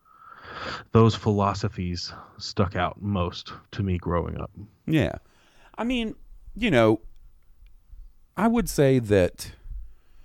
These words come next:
Speaker 2: <clears throat> you know, Star Wars and sort of the philosophy,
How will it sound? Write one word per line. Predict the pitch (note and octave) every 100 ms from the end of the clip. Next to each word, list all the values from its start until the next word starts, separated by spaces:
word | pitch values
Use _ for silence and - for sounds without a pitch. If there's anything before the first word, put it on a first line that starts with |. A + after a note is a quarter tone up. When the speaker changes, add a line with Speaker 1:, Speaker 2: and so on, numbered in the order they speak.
| - _ - - - _ _ -
Speaker 2:
<clears throat> | D3+ E3+ A#2+ G2+
you | B2 E3+
know, | A#2+
Star | G2+ - A2+ A2+
Wars | G#2+ A2 G#2 G#2+ G#2+ -
and | F2+ F2
sort | A2 F#2
of | D#2+
the | E2+
philosophy, | F#2+ D2 D#2 F#2 - F#2